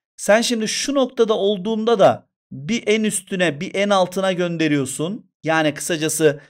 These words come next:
şu noktalara ışığı gönderiyorsun.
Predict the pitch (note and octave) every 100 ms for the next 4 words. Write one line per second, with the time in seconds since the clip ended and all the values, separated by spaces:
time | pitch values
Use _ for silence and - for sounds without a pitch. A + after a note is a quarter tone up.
0 | _ - - A3+ G#3+ G3+ - F#3 E3+ D#3+
1 | D#3 - E3+ D3 D3 C#3+ C#3 B2+ A#2+ A#2+
2 | G3+ C4